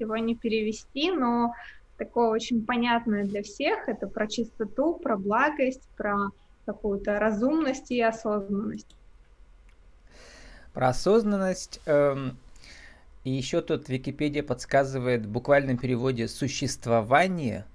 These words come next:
Speaker 2: реальность". Вот что это значит? Нужно осознать, в какой реальности ты живёшь?
Speaker 1: Ну, скорее находиться в моменте здесь и сейчас, а не в своих мыслях о том, что ты сказал вчера или что ты хочешь сделать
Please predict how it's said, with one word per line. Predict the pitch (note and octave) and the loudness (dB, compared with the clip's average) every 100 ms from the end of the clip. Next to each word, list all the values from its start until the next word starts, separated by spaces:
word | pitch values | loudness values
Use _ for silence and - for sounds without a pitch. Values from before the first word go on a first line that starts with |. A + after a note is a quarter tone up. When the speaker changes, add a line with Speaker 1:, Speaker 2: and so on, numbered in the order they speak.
| - - | -20 -12
Speaker 2:
реальность". | A#2+ B2+ C3 G2 F#2 G#2 - - - - - - - - - B2 | 0 2 4 2 -4 -10 -14 -16 -12 -8 -8 -10 -16 -18 -14 -8
Вот | A#2+ - | -8 -8
что | - D#3 | 0 0
это | B2+ A#2+ | 2 -2
значит? | A2 G#2+ G#2+ - - - - - - - - - | -2 -4 -4 -10 -16 -20 -20 -20 -20 -20 -20 -8
Нужно | C3+ D3 D3+ C#3+ C#3+ | -2 -2 0 0 0
осознать, | - B2 D3+ D3 | -2 2 2 2
в | - | -2
какой | C3 C#3+ | -2 2
реальности | C3+ D3 C#3 C3 C#3+ | 4 4 2 -6 -10
ты | C3+ B2 | -10 -10
живёшь? | C3+ E3 G3+ - - - - - - - - - - - - - - - - - - - - - - | -8 -4 -4 -4 -12 -20 -20 -20 -20 -20 -20 -20 -20 -20 -20 -20 -20 -20 -20 -20 -20 -20 -20 -20 -8
Speaker 1:
Ну, | F4+ | -8
скорее | F4 D#4+ D#4 D4+ | 0 2 2 2
находиться | C#4+ D4 C4 C4+ C#4+ | 0 0 2 0 0
в | B3 | -2
моменте | B3+ C4 C4+ C#4 C4 | 0 2 0 2 0
здесь | A#3+ A#3+ B3 | 4 4 4
и | |
сейчас, | A#3 A#3 - A#3+ B3 - | -4 -6 0 2 0 0
а | G#3+ | -2
не | G#3+ | -2
в | - | -2
своих | B3 A#3 A#3 | 0 0 2
мыслях | B3 A#3+ B3+ - G#3+ A3+ | 0 0 -2 -4 -4 -4
о | G#3+ | -2
том, | A3 G#3+ G#3+ A3 - | 0 0 0 -4 -8
что | - A#3 A3 | -6 -4 -2
ты | - | -4
сказал | A3 - G#3+ A#3 B3+ C#4 | -6 -4 0 2 4 2
вчера | C4+ - A3+ A3+ B3+ C4+ | -2 -4 0 4 4 2
или | A3+ A3 | -2 -6
что | - A3+ G#3+ | -6 -6 -4
ты | G#3+ G#3+ | -4 -4
хочешь | A3 G#3 A3 | -4 -6 -6
сделать | G#3 G#3 A3+ A3+ G#3 - | -6 -2 0 2 0 -6